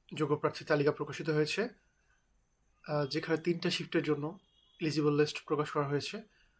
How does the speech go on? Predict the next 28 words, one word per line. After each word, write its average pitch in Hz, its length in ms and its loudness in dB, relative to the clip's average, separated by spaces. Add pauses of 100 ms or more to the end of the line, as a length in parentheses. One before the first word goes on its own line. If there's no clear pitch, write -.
(800)
তো 147 300 4
সবগুলো 156 520 4
তো 165 100 6
আসলে 160 520 8 (600)
বলে 151 360 6 (680)
শেষ - 200 0
করা 175 140 8
যাবে 147 200 4
না, 147 60 4
অনেক, 147 260 0 (120)
অনেক, 180 320 4
অনেক 151 280 2
বড় 139 200 4
তো। 147 220 0 (760)
তো 156 100 2
আমি 147 180 4
হচ্ছে 156 260 2
ওভারভিউ 147 380 6
একটা 151 140 2
দিয়ে 147 200 4
দেই। 151 240 2 (960)
এটা 160 120 0
হচ্ছে 151 140 0
শিফট 165 240 0
ওয়ানের 147 240 4
জন্য। 143 340 -2 (3500)
শিফট 180 300 0
ওয়ানেই, 180 460 6